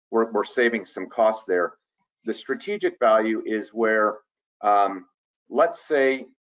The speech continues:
one of the companies has technology that the other one desperately needs. So it's gonna transform that one if they were to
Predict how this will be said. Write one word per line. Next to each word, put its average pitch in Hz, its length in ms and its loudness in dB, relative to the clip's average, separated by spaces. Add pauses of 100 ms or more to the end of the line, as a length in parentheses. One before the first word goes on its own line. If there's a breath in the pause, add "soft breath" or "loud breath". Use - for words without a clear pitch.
(120)
one 135 220 -2
of 147 80 -2
the 127 80 -2
companies 113 520 -8
has 110 240 -2
technology 104 840 -4 (400)
that 110 140 -4
the 110 160 -8
other 127 240 4
one 104 320 -2
desperately 117 560 -2
needs. 80 540 -12
So 110 200 -4
it's - 120 -6
gonna 113 180 -2
transform 110 720 -4
that 101 200 0
one 98 180 -4
if 95 120 -6
they 101 120 2
were 95 140 -2
to 95 140 -6